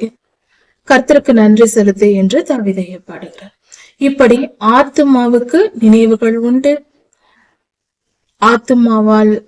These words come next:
உணர்வுகளை வெளிப்படுத்த முடியும். நாம் ஸ்தோத்தரிப்பது, நாம் பேசுவது எல்லாம் ஆத்துமாவில் இருக்கிறது. நம்முடைய பெயர் கூட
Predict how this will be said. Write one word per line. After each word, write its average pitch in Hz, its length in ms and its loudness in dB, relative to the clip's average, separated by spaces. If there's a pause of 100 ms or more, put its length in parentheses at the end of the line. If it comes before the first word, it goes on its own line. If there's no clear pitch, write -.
(760)
உணர்வுகளை 254 800 4
வெளிப்படுத்த 208 640 0
முடியும். 233 440 -2 (480)
நாம் 208 240 2
ஸ்தோத்தரிப்பது, 220 920 0
நாம் 214 320 -2
பேசுவது 240 640 2 (140)
எல்லாம் 202 400 0
ஆத்துமாவில் 196 540 -2
இருக்கிறது. 190 460 -4 (460)
நம்முடைய 214 520 4
பெயர் 247 440 2
கூட 240 200 0